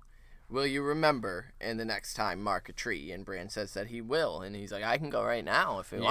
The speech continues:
Speaker 1: want
Speaker 2: he tries
Speaker 1: and
Speaker 2: to
Speaker 1: do it."
Speaker 2: weasel
Speaker 1: And
Speaker 2: his
Speaker 1: then
Speaker 2: way
Speaker 1: he's like,
Speaker 2: straight back.
Speaker 1: "But if I do go, I'm gonna go straight back to that deer first, 'cause that was delicious."
Speaker 2: Like, he's already planning to do that before he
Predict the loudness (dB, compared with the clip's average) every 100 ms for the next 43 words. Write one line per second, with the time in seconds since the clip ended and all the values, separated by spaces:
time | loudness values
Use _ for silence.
0 | 12 12 8 4 4 4 6 6 6 8
1 | 10 10 10 8 8 2 0 2 0 8
2 | 12 12 12 10 8 8 6 6 4 0
3 | 4 6 8 6 -2 2 4 4 2 -4
4 | -6 -6 -4 -4 -2 -2 -2 -4 -4 -4
5 | -8 -8 -6 -6 -6 -10 -8 -6 -6 -6
6 | -8 -4 -4 -4 -8 -10 -8 0 4 4
7 | 4 8 12 12 12 10 4 2 2 -2
8 | -2 -2 0 2 4 4 0 0 2 4